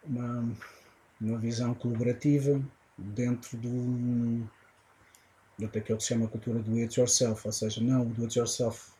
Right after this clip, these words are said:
eh, do empreendedorismo que é competitivo, mas justamente, eh, o colaborativo, ou seja,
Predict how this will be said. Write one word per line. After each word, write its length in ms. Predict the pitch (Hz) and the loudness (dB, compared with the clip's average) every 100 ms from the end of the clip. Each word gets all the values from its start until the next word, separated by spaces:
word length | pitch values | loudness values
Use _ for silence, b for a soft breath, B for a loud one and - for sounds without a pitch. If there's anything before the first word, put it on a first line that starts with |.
| _ | _
eh, 180 | 90 95 101 | -10 -8 -2
do 100 | 110 | -2
empreendedorismo 840 | 107 113 113 113 120 120 107 110 | 0 0 2 0 0 -2 0 -2
que 120 | 113 | -2
é 80 | 113 | -4
competitivo, 720 | 110 110 - 127 139 147 143 - _ b b b b - | -2 -4 -2 0 2 2 0 -12 _ b b b b -6
mas 180 | 117 | -4
justamente, 680 | 110 - 117 120 120 113 - - | -2 0 2 2 2 -2 -16 -12
eh, 540 | 127 120 123 123 120 113 120 120 | -6 -2 0 0 -2 -4 -4 -6
o 40 | |
colaborativo, 760 | - 131 120 123 - 117 101 - - | 2 2 4 0 2 2 0 -8 -10
ou 80 | 101 | -8
seja, 500 | - 113 110 113 | -4 -2 0 -2